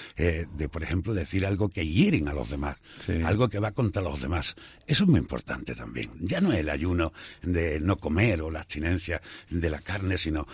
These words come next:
Speaker 1: eh, ve-, lo vemos un poco más amplio, ¿no?
Speaker 2: Es que, eh, la sabiduría de la, de la Cuaresma y de estos tres consejos es una sabiduría ancestral, ¿no?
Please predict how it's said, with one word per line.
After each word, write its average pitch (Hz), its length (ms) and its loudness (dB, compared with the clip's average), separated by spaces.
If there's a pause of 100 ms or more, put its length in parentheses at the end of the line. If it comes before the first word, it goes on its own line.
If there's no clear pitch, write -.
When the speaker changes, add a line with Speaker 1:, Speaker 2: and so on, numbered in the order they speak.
(120)
Speaker 1:
eh, 80 220 0
ve-, 80 260 -4
lo 73 140 -4
vemos 92 140 4 (340)
un 87 140 0
poco 104 320 0
más 95 240 0
amplio, 80 540 0
¿no? - 120 -4 (500)
Speaker 2:
Es 113 180 4
que, 135 320 2 (120)
eh, 92 180 0
la 95 200 4
sabiduría 101 920 4
de 92 220 2
la, 80 400 2 (480)
de 92 340 0
la 87 160 4
Cuaresma 107 760 2
y 98 120 2
de 95 140 4
estos - 360 0
tres 98 220 -2
consejos 98 640 0
es 92 180 -2
una 101 520 0
sabiduría 95 840 2
ancestral, 95 680 0
¿no? 110 160 0